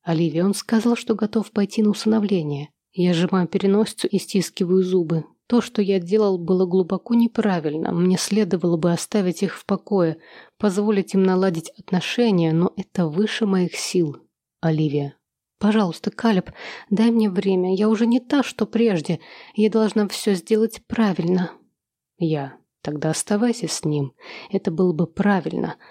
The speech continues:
Но я единственный правильный выбор лично для тебя. Она молчит.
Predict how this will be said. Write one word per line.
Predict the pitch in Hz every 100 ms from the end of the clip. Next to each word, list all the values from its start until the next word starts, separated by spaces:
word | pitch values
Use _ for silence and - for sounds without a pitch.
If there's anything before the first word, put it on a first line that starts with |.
| - -
Но | 190
я | 190 208
единственный | 175 190 180 240 233 - 165 156
правильный | 151 - 208 196 156 156 160
выбор | 180 185 170
лично | 156 175 - 165
для | 151 165
тебя. | 165 196 180 156 139 - _ _ _ _ _ _
Она | 170 156
молчит. | 160 208 - - 196 - -